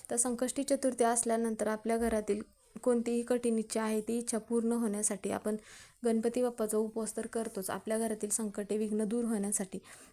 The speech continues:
त्याचप्रमाणे आपण काही सेवा पण करतो बाप्पाच्या. आपण सेवा करत असताना काही उपाय करत नाही, त्यामुळे आपल्याला त्याचं फळ मिळत नाही.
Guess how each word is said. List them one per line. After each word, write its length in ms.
त्याचप्रमाणे 500
आपण 280
काही 220
सेवा 300
पण 180
करतो 320
बाप्पाच्या. 420
आपण 200
सेवा 300
करत 300
असताना 360
काही 200
उपाय 320
करत 340
नाही, 240
त्यामुळे 280
आपल्याला 340
त्याचं 280
फळ 220
मिळत 320
नाही. 180